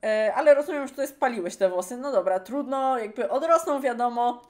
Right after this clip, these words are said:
Ha, to chyba miało być to pierwsze, to miał być mózg, jakby what the, o co chodzi tu? E,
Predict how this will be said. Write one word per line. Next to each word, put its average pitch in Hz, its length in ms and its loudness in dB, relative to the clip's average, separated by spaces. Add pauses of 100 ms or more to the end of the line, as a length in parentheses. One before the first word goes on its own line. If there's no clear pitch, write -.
Ha, 233 280 2
to 226 140 -10
chyba 277 240 0
miało 269 180 -4
być 269 140 -8
to 262 100 -8
pierwsze, 285 360 -4
to 285 80 -10
miał 254 140 -8
być 269 200 -12
mózg, 254 480 -4
jakby 226 440 -8 (120)
what 247 160 -6 (180)
the, 208 360 -4 (260)
o 240 140 -8
co 247 200 -14
chodzi 220 360 -12
tu? 196 360 -10 (680)
E, 185 460 2